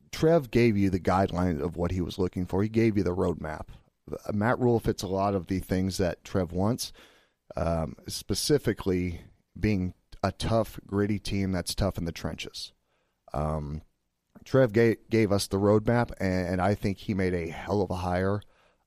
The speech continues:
Um, the, the Carolina Panther saga aside, which I could care less here or there, the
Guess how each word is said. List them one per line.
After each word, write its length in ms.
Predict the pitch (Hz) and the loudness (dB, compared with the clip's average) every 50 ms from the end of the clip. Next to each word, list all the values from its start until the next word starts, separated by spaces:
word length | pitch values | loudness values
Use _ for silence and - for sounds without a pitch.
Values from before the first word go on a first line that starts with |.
| - - | -8 -6
Um, 440 | 73 71 69 69 69 73 76 - - _ _ _ _ _ _ _ _ _ _ _ | -4 -4 -4 -4 -6 -8 -10 -12 -16 _ _ _ _ _ _ _ _ _ _ _
the, 220 | - 101 104 90 - - - | -6 -2 -2 -2 -2 -6 -4
the 200 | - 92 90 85 - | -2 -2 -2 -2 -4
Carolina 520 | - - 127 131 127 107 110 113 110 104 98 | -6 -2 0 2 2 2 2 2 2 2 0
Panther 340 | - 104 104 104 98 107 101 | 0 0 0 0 0 0 0
saga 420 | - - 104 95 98 98 95 87 | 0 0 0 0 0 0 0 -2
aside, 460 | 90 92 - - 101 98 104 104 98 | -2 -2 0 0 2 2 2 2 0
which 300 | 90 87 82 - - - _ _ - - | 0 -2 -2 -4 -8 -10 _ _ -12 -8
I 100 | - 92 | -6 -6
could 220 | - - 98 87 - | -4 -4 -6 -8 -4
care 240 | - 95 90 90 | -2 0 0 0
less 220 | 85 85 85 87 - | 0 0 0 -2 -2
here 260 | - 92 87 87 85 | 0 0 0 0 0
or 60 | 80 | -2
there, 360 | 82 85 90 90 90 87 90 | -2 -2 -2 -2 0 0 -2
the 240 | 87 82 82 87 90 | -2 -4 -6 -8 -8